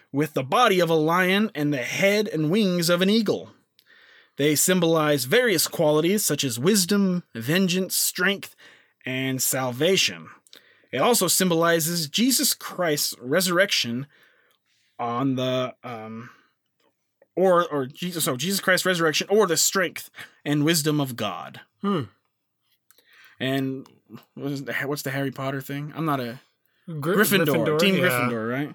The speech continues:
Speaker 2: Mm-hmm.
Speaker 1: I'm not a big Harry Potter guy either, but
Speaker 2: Oh,
Speaker 1: you
Speaker 2: really?
Speaker 1: are, you
Speaker 2: Yeah.
Speaker 1: are, aren't you? So you
Speaker 2: Yeah.
Speaker 1: know. So is that what, um, Gryffindor symbolizes?
Speaker 2: Yeah,
Speaker 1: All
Speaker 2: bravery.
Speaker 1: those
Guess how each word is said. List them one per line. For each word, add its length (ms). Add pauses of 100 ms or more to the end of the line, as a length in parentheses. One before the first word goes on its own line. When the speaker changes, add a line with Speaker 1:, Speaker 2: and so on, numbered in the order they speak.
Speaker 2:
Mm-hmm. 260
Speaker 1:
I'm 80
not 140
a 40
big 120
Harry 220
Potter 260
guy 180
either, 240
but 120
Speaker 2:
Oh, 40
Speaker 1:
you 120
Speaker 2:
really? 120
Speaker 1:
are, 260
you 140
Speaker 2:
Yeah. 120
Speaker 1:
are, 100
aren't 160
you? 100
So 160
you 120
Speaker 2:
Yeah. 60
Speaker 1:
know. 180 (600)
So 140
is 120
that 220
what, 280 (240)
um, 440
Gryffindor 640 (140)
symbolizes? 640
Speaker 2:
Yeah, 80
Speaker 1:
All 140
Speaker 2:
bravery. 220
Speaker 1:
those 100